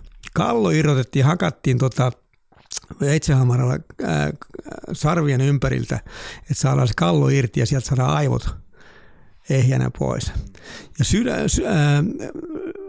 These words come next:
silmä pitää ennen keittämistä puhkasta, muuten se räjähtää.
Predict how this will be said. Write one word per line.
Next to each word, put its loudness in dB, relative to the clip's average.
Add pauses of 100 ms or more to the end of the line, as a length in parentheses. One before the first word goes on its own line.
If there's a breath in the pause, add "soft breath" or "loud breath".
(720)
silmä 2 (240 loud breath)
pitää 0
ennen 2
keittämistä 0
puhkasta, -4 (800 soft breath)
muuten 2
se 4
räjähtää. -2